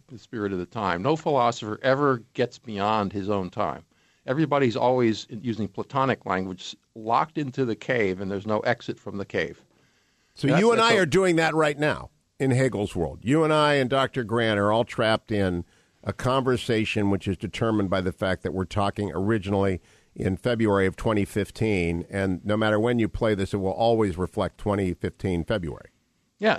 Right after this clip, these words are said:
Speaker 1: America and the, you know, the way we've been brought up, what kind of a country this is, the, the all. And, but what's really for, important for Hegel is that, uh, that every, every nation, uh,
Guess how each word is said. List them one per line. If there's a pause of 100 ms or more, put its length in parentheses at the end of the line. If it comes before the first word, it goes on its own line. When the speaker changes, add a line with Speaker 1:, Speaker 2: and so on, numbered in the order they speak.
(100)
Speaker 1:
America
and
the,
you
know,
the
way
we've
been
brought
up,
what
kind
of
a
country
this
is,
the, (140)
the
all.
And,
but
what's
really
for,
important
for
Hegel
is (720)
that, (260)
uh, (200)
that
every, (180)
every
nation,
uh,